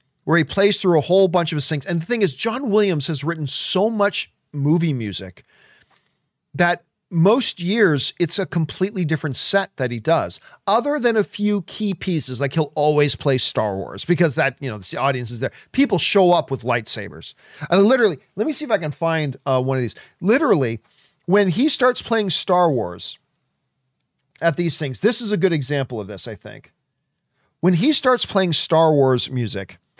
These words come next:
uh, all, all of a sudden, everybody in the audience, uh, the au-, the whole place just lights up. The whole place just lights up.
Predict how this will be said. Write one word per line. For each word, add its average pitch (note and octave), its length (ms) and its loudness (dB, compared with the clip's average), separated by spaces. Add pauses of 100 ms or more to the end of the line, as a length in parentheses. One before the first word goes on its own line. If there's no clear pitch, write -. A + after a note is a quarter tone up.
(340)
uh, C#3 160 2 (100)
all, A#3 280 4
all A#3+ 240 6
of D4 60 -2
a D#4 60 4
sudden, A#2+ 480 0 (720)
everybody A#3 720 2
in F#3+ 120 4
the F#3+ 120 -2
audience, D3 680 -4 (800)
uh, C#3+ 180 2
the D3 200 2
au-, G#3+ 200 4
the G3+ 200 2
whole B3 380 4
place - 520 0 (340)
just F3+ 280 2
lights E3 300 0
up. B2 220 -2 (1500)
The F#3+ 100 2
whole A#3+ 180 4
place A3 300 0
just F#3+ 200 -2
lights C#3+ 260 0
up. G2+ 160 -6